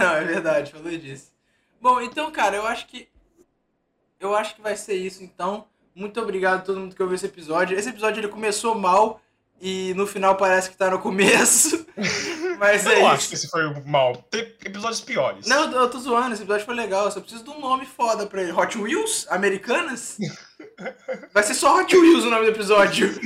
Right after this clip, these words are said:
Speaker 1: Vai ser só isso. Hot Wheels,
Speaker 2: Ah,
Speaker 1: ponto.
Speaker 2: bota, bota alguma coisa com Americanas.
Speaker 1: Galera, muito obrigado por ouvirem o Serial Imparcial mais uma vez. Eu vejo vocês semana que vem.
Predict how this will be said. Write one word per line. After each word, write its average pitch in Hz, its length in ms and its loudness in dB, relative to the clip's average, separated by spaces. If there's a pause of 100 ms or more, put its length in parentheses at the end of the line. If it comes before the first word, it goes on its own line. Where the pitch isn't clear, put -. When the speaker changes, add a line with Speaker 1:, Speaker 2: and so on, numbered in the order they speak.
(240)
Speaker 1:
Vai 220 140 4
ser 233 100 2
só 294 260 4
isso. 240 420 2
Hot 220 220 4
Wheels, 226 360 2
Speaker 2:
Ah, 196 60 -2
Speaker 1:
ponto. 214 200 8
Speaker 2:
bota, 165 420 2 (280)
bota 143 240 0
alguma 190 160 -6
coisa 190 180 -10
com 208 100 -6
Americanas. 175 840 -6 (100)
Speaker 1:
Galera, 208 400 4
muito 208 340 -4
obrigado 165 480 0
por 165 460 -4
ouvirem 180 380 -4
o 180 80 -6
Serial 170 240 -4
Imparcial 180 380 -6
mais 185 220 -4
uma 175 180 -6
vez. 160 220 -4
Eu 175 60 -6
vejo 196 220 4
vocês 196 260 -4
semana 202 360 -4
que 220 120 -16
vem. 180 380 -8